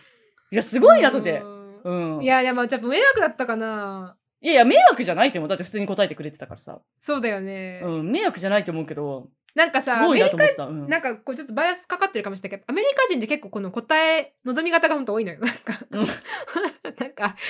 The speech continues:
Speaker 1: はいはいはい。
Speaker 2: 答えられるんだったらいつ-、いくらでも答えるよみたいな感じ。
Speaker 1: うん、うん。
Speaker 2: だからなんかあんまりその悪いかなとか思わないんだけど、まあなんか、
Speaker 1: うん。
Speaker 2: やっぱりね、日本人的な感じだとさ、あんまりこうね、
Speaker 1: うん。
Speaker 2: なんかガツガツ喋る文化じゃないじゃない？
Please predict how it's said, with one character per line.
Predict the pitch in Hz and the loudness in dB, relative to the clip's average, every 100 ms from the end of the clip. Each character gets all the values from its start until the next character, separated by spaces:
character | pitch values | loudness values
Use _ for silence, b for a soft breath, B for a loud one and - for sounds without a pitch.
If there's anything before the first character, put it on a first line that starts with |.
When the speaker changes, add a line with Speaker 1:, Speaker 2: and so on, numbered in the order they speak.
| B | B
Speaker 1:
は | 214 | 2
い | 190 | 2
は | 165 | 0
い | |
は | 156 | 2
い。 | |
Speaker 2:
答 | 294 302 370 | 2 4 4
え | |
ら | 392 | 4
れ | |
る | 392 | 2
ん | 277 | -2
だ | |
っ | 247 | -4
た | 214 | -2
ら | 208 - | -4 -6
い | 233 | -14
つ-、 | 247 - | -12 -12
い | |
く | 247 | -6
ら | 277 | -4
で | |
も | 269 | -4
答 | 269 | -4
え | 254 | -4
る | |
よ | 175 | -6
み | |
た | 170 | -12
い | |
な | 165 | -16
感 | 180 170 | -16 -16
じ。 | 160 | -16
Speaker 1:
う | 165 175 | -8 -6
ん、 | 160 143 143 _ _ | -6 -10 -16 _ _
う | 160 | -14
ん。 | 147 143 143 _ _ 254 | -12 -14 -20 _ _ -10
Speaker 2:
だ | 269 | -6
か | 233 | -4
ら | 226 | -2
な | 269 | -2
ん | |
か | 285 | -2
あ | |
ん | 339 | -2
ま | 349 | -2
り | |
そ | 311 | -6
の | 294 262 254 247 | -4 -4 -4 -8
悪 | 226 262 | -4 -2
い | 285 | -2
か | 196 | -6
な | 196 | -8
と | |
か | 190 | -10
思 | 180 | -8
わ | 208 | -8
な | 175 | -8
い | |
ん | |
だ | 175 | -14
け | 185 | -16
ど、 | 180 - - | -16 -18 -10
ま | 294 | -6
あ | |
な | 262 | -4
ん | |
か、 | 190 | -6
Speaker 1:
う | 147 | -8
ん。 | |
Speaker 2:
や | |
っ | 143 B B B _ | -14 B B B _
ぱ | 370 | -6
り | 294 185 - | -4 -4 -8
ね、 | 233 208 | -10 -6
日 | 233 | -6
本 | 269 330 320 320 311 _ _ _ _ _ _ _ - | -4 -6 -8 -10 -16 _ _ _ _ _ _ _ -12
人 | 247 311 294 285 269 | -4 -4 -4 -10 -8
的 | 285 277 | -8 -4
な | 269 262 | -4 -2
感 | 269 262 247 | -2 -4 -2
じ | |
だ | 262 | -4
と | 247 185 | -6 -8
さ、 | 190 170 | -10 -6
あ | 285 | -2
ん | 370 | 0
ま | |
り | 381 | 0
こ | - | 0
う | 311 | -2
ね、 | 320 | -2
Speaker 1:
う | |
ん。 | |
Speaker 2:
な | 285 | -4
ん | |
か | 262 196 | -6 -6
ガ | 269 | -4
ツ | 262 | -4
ガ | 202 | -8
ツ | - | -6
喋 | 214 | -6
る | 196 180 | -6 -6
文 | 208 196 | -8 -8
化 | 180 | -10
じ | |
ゃ | 180 | -10
な | 196 | -10
い | |
じ | 185 | -10
ゃ | |
な | 185 | -16
い？ | 190 | -20